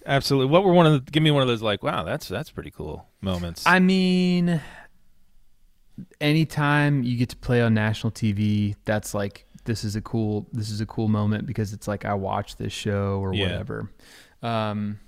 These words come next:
Speaker 1: You've been on J-, Kimmel and Conan
Speaker 2: We did, so we
Speaker 1: and,
Speaker 2: did
Speaker 1: yeah.
Speaker 2: Kimmel and Conan, the Today Show. Uh, the Today Show somehow, uh,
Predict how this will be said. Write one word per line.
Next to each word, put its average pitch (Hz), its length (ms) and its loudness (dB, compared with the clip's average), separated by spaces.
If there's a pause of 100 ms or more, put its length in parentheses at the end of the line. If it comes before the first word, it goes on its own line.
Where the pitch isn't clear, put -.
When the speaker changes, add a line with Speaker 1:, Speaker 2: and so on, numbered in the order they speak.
(140)
Speaker 1:
You've 117 80 -4
been 113 120 0
on 101 200 -2
J-, - 200 -12
Kimmel 104 540 -2
and 92 400 -10
Conan 139 240 0
Speaker 2:
We - 40 0
did, 131 260 4
so 107 100 -2
we 139 60 4
Speaker 1:
and, 127 300 2
Speaker 2:
did 104 80 -8
Speaker 1:
yeah. 95 180 -6 (180)
Speaker 2:
Kimmel 165 340 0
and 156 120 -2
Conan, 143 520 0
the 123 60 0
Today 120 420 -2
Show. 120 920 0 (100)
Uh, 107 360 0
the 120 160 -4
Today 160 340 2
Show 214 240 0
somehow, 147 1040 -2 (440)
uh, 107 640 -4